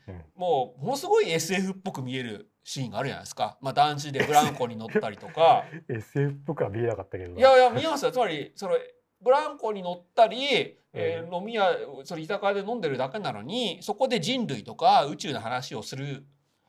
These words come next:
Speaker 2: で、そうすると、まあ、も-、ものすごくエスエフとして格調高くなるというようなところを、ちゃんと田口清隆監督も分かってて。
Speaker 1: うん。まあ、メトロン星人以降続く。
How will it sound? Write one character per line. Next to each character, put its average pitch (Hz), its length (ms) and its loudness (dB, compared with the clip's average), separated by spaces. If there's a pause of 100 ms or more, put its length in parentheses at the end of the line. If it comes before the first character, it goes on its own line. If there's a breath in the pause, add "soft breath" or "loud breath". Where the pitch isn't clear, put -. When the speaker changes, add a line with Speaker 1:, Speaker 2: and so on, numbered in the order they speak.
(380)
Speaker 2:
で、 208 120 2
そ 262 160 0
う - 40 -2
す 330 80 -2
る 302 120 -2
と、 165 560 6
ま 160 120 -4
あ、 - 40 -4
も-、 170 180 -12 (160)
も 180 80 -8
の 247 80 0
す 330 60 -4
ご 269 100 -4
く 170 60 0
エ 139 100 0
ス 143 100 -4
エ 151 60 -4
フ 143 100 -10
と 165 80 -4
し 160 60 -6
て 160 80 -8
格 - 260 -8
調 185 200 -4
高 202 200 2
く 139 120 -8
な 107 100 -10
る 101 100 -16
と - 300 -16
い 151 160 -14
う 156 100 -10
よ 180 140 -8
う - 40 -8
な 120 100 -8
と 120 100 -18
こ 147 160 -14
ろ 160 120 -8
を、 196 440 2 (220 loud breath)
ち - 20 -8
ゃ 226 60 0
ん 254 40 -8
と 285 60 -12
田 285 160 0
口 202 240 -6
清 208 140 -4
隆 175 200 -6
監 110 140 -12
督 110 160 -12
も 107 160 -8
分 - 60 -20
か 254 100 0
っ - 160 -12
て 131 100 -10
て。 98 40 -8
Speaker 1:
う 147 400 4
ん。 - 20 -6
ま 110 40 -4
あ、 - 20 -2
メ 107 60 -4
ト 107 120 -4
ロ 107 140 -2
ン 107 60 -8
星 110 260 -4
人 101 260 -8
以 117 60 -8
降 95 360 -10 (360)
続 98 320 -8
く。 104 280 -8